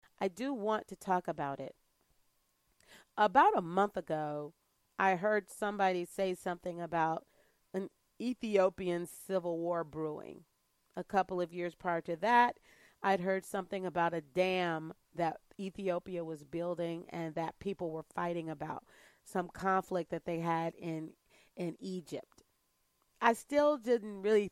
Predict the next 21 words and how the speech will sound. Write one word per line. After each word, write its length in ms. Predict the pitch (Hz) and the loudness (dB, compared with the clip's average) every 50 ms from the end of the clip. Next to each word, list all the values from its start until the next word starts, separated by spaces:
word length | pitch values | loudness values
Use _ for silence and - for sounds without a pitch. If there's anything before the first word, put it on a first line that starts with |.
| _ | _
think 200 | - 208 202 - | -6 -6 -2 -2
about 340 | 190 170 156 156 143 139 139 | -2 -2 0 0 0 0 -2
it. 160 | 139 - - _ _ _ _ _ _ _ _ _ _ _ _ _ _ _ _ _ _ _ _ _ _ _ - - - - _ - | -4 -8 -10 _ _ _ _ _ _ _ _ _ _ _ _ _ _ _ _ _ _ _ _ _ _ _ -20 -20 -20 -20 _ 0
But 240 | 247 254 285 262 | 4 4 4 6
today, 720 | - 285 269 214 285 311 359 370 302 247 220 196 202 214 - | 4 -2 0 4 6 6 6 8 8 8 8 8 6 4 4
it 140 | 220 226 226 | 2 2 4
was 220 | 220 214 202 190 | 2 0 0 -2
brought 300 | 180 180 214 226 233 - - | -2 2 4 4 4 2 0
to 80 | 254 | -4
my 160 | 226 214 196 190 | -2 0 0 -2
attention 800 | 185 - - 214 196 196 - - 180 160 160 156 156 160 165 160 _ _ _ _ _ _ _ _ _ _ _ | -2 -4 -4 -2 -2 -2 -4 -4 -4 -4 -4 -4 -8 -10 -12 -18 _ _ _ _ _ _ _ _ _ _ _
that 480 | - 165 208 202 196 190 185 185 185 - _ _ _ _ _ _ _ _ - | 2 6 6 8 8 8 6 6 4 0 _ _ _ _ _ _ _ _ -18
something 460 | - - - - 302 415 - - 539 480 440 381 | -14 -8 -4 -2 -2 -2 0 -2 0 2 4 2
had 140 | 247 190 | 2 2
recently 640 | 165 160 165 196 226 247 - 269 214 - 175 175 165 | -2 -8 -6 -6 -6 -4 -4 -6 -6 -4 -4 -4 -4
happened 720 | 156 170 185 185 185 196 - - 170 139 101 92 113 - 160 _ _ _ _ _ _ _ _ _ _ _ _ - - | -2 0 0 2 2 0 -2 -2 -8 -8 -8 -10 -14 -18 -20 _ _ _ _ _ _ _ _ _ _ _ _ -8 -8
a 60 | 185 | -8
couple 440 | _ - - 240 262 - - 247 214 | _ -4 -4 -4 -4 -2 -2 -2 -2
of 80 | 180 | -2
weeks 320 | 170 185 202 190 175 - - | -2 -4 -8 -8 -10 -6 -6
ago, 520 | 175 151 151 147 127 90 90 80 - - | -6 -4 -4 -6 -6 -4 -6 -8 -8 -12